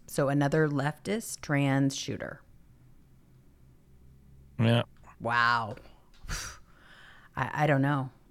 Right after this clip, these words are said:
Speaker 1: But I, I'm just glad to see that the world is waking up. We actually named this show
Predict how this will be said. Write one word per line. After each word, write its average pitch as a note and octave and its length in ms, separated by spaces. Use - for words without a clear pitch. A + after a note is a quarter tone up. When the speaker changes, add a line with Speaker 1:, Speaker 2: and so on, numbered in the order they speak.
Speaker 1:
But C#3+ 140
I, D3+ 240
I'm D#3 120
just D3 220
glad D3+ 260
to C#3+ 60
see D3 160
that C#3+ 140
the D3 100
world D3+ 320
is C#3+ 160
waking D3 340
up. D#3+ 200
We D3+ 100
actually D#3+ 360
named D3+ 300
this C3+ 140
show C#3+ 380